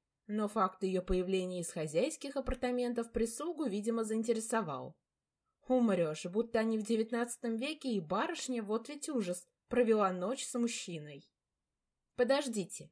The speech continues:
Настя окликнула горничную. Привычка обращаться к незнакомым людям на «вы» сидела в ней крепко, поэтому, несмотря на то, что остальные члены семьи персонала закономерно тыкали,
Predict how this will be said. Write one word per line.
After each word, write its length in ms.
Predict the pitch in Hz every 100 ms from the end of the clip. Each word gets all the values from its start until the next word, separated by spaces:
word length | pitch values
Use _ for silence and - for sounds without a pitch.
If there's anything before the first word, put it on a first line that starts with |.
| -
Настя 480 | 175 170 226 - 320
окликнула 500 | 311 185 - 208 220
горничную. 800 | 180 156 156 - - 156 147 151 _ _ _ _ _
Привычка 520 | 190 220 320 - -
обращаться 580 | 269 233 240 277 269 247
к 60 | 240
незнакомым 640 | 220 202 214 233 208 180
людям 360 | 185 180 170 165
на 160 | 156
«вы» 260 | 160 269 285 _
сидела 480 | - 214 190 294 277
в 60 | 226
ней 160 | 240
крепко, 580 | 247 247 175 - - 143 - _ _ _
поэтому, 460 | 196 202 208 220 214
несмотря 520 | 220 - 226 226 269
на 140 | 233
то, 160 | 226 254
что 180 | - 214
остальные 480 | - 214 226 247
члены 380 | 220 196 196 185
семьи 360 | 185 202 202 202
персонала 720 | - 180 - 185 185 175 160
закономерно 760 | 160 175 202 190 180 156 165
тыкали, 600 | 185 311 - 254 220 208